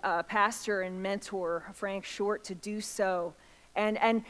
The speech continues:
and I think about that, about all the time that he had poured into my life and ministry and just getting me started when I was like, "I have no idea what I'm doing," right?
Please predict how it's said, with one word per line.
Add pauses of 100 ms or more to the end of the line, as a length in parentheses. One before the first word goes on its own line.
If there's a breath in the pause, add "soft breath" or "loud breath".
(140 loud breath)
and
I
think
about
that,
about
all
the
time
that
he
had
poured
into
my
life
and
ministry
and
just
getting
me
started
when
I
was
like,
"I
have
no
idea
what
I'm
doing,"
right?